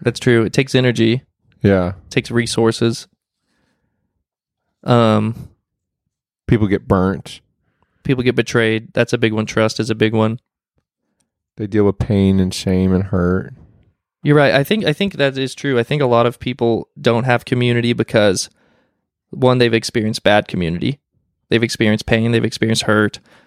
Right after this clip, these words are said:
Speaker 1: and they've, they've calculated the risk, and it doesn't seem great, right?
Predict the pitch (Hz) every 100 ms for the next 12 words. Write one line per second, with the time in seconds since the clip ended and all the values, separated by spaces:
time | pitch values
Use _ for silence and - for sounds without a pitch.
0 | _ _ _ - 131 127 127 117 117 120
1 | - _ _ _ _ _ _ _ _ _
2 | _ _ 185 139 131 - 127 127 131 120
3 | 113 123 135 131 - 127 127 120 110 -
4 | 123 117 117 104 104 - 95 92 104